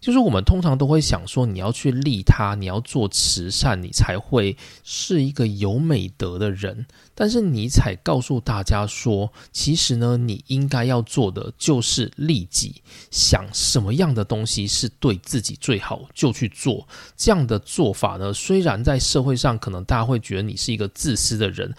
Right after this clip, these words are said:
不过呢，这才是你的权力意志，才会让你有活着的感觉，你才会活得像一个人。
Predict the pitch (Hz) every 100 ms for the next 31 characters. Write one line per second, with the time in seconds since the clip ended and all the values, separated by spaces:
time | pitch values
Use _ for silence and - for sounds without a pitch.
0 | - - - 131 - 208 160 156 143 -
1 | 196 107 - 95 98 - 160 113 104 98
2 | 95 - - 92 120 110 123 107 104 -
3 | 98 - - - - 123 135 - 143 160
4 | 170 190 120 95 101 139 - - 127 101
5 | - - - 101 120 - 101 98 - 98
6 | 95 - 101 110 - _ _ 147 123 -
7 | - 120 117 170 139 - - 92 101 107
8 | 104 - - 147 98 - 101 110 92 95
9 | -